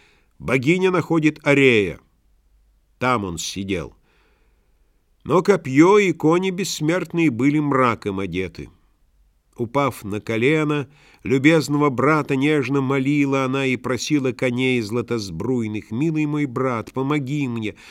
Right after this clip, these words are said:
дай мне коней с колесницей, только достигнуть Олимпа,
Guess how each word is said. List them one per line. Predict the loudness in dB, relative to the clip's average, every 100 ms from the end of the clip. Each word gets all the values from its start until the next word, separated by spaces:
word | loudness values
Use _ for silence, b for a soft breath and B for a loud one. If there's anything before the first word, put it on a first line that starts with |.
| B B
дай | -2 2 4 4
мне | 4 2
коней | 2 2 4 4
с | 2 2
колесницей, | 2 2 -2 0 0 0 0 0
только | 0 -2 -2
достигнуть | 0 0 -2 -4 -2 0 2
Олимпа, | 2 2 2 0 0 -2